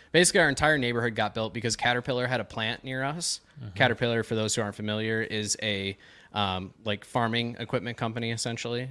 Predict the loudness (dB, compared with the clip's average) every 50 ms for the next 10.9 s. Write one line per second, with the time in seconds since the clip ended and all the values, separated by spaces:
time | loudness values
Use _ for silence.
0 | -10 -14 -18 -6 -2 -2 0 0 -2 -2 -2 -2 -2 -2 -2 0 2 4 4 4
1 | 2 2 2 2 2 2 0 0 -2 -6 -8 -8 -8 -8 -8 -6 0 0 2 2
2 | 0 -2 -2 -2 0 0 0 0 -2 -2 0 -2 -4 -2 -2 -4 -6 -6 -10 -18
3 | -20 -20 -20 -20 -20 _ _ _ 0 2 4 4 2 2 4 6 6 6 6 6
4 | 4 6 4 4 2 0 0 2 2 2 2 0 -2 -2 -2 -2 -2 -2 -2 0
5 | 0 0 0 0 0 -2 -2 -2 -2 0 0 0 0 0 -2 0 0 0 0 -2
6 | -2 -2 0 0 0 -2 -4 -6 -6 -8 -12 -16 -20 _ _ _ -8 -2 0 0
7 | 0 0 0 -2 -2 -2 0 0 0 0 -2 -4 -4 -4 -2 -2 0 0 0 0
8 | 2 0 0 0 0 -2 0 2 2 2 2 0 -2 -2 -2 0 0 0 0 0
9 | -2 -4 -4 -4 -6 -6 -6 -8 -8 -10 -10 -10 -8 -8 -6 -6 -6 -6 0 4
10 | 6 6 6 4 4 2 2 2 4 4 2 2 2 2 2 2 0 -2